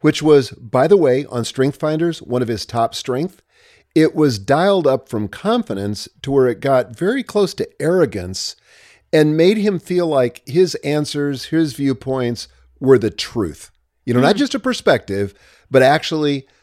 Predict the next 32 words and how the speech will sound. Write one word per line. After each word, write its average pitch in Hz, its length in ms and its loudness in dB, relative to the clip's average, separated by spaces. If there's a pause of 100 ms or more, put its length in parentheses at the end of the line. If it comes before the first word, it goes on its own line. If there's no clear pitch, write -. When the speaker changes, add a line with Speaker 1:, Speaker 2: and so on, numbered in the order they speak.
(120)
Speaker 1:
the 113 300 0
truth, 104 360 0
like 110 220 0
it 123 60 2
was 117 400 0 (100)
inerrant 135 720 0
or 104 180 0
immutable, 113 520 0
like 95 220 -4
he 151 180 -4
had 127 160 -2
the 110 100 -2
only 110 180 -2
true 120 280 -6
perspective, 104 680 -6 (460)
and 139 140 2
it 139 40 4
really 156 300 0
got 95 180 -2
in 76 60 -10
his 80 140 -12
way. 85 320 -8 (920)
Speaker 2:
And 220 120 0
this 349 140 0
can 302 140 2
be 202 140 0
pers-, 190 260 -6
particularly 233 520 -4
problematic 185 720 -2
with 165 200 -6
younger 190 440 -4
leaders 269 540 -4